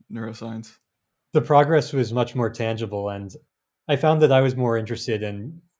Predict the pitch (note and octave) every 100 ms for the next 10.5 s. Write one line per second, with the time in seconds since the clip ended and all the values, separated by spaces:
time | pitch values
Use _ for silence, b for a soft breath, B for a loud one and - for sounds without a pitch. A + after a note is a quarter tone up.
0 | _ - C#3+ C3 A2+ A2 G2+ A2 G#2+ A#2
1 | G2+ F#2+ G#2 G2+ G2 G2 G2 G2 - G#2
2 | G2 G2 G2 G2+ G2+ A#2+ A2 A2 G#2 A2
3 | G#2 G2+ A2 G#2 G2 F#2 G#2 F#2+ - F#2+
4 | - b b A#2 G#2+ G#2 A2 G2+ G#2 C3
5 | _ _ _ b _ A2 G2+ A#2+ - A#2
6 | G#2+ G#2+ A2+ G#2+ G2+ G#2 G2+ F#2+ F#2+ G#2
7 | G2 F#2+ F#2 F#2 - - - A2 G2 -
8 | b b b D3+ F3 _ _ _ _ C#3
9 | F#3 - A#2+ A2 A#2+ C3 C3+ B2+ B2+ C3
10 | A#2+ A2 G#2+ G#2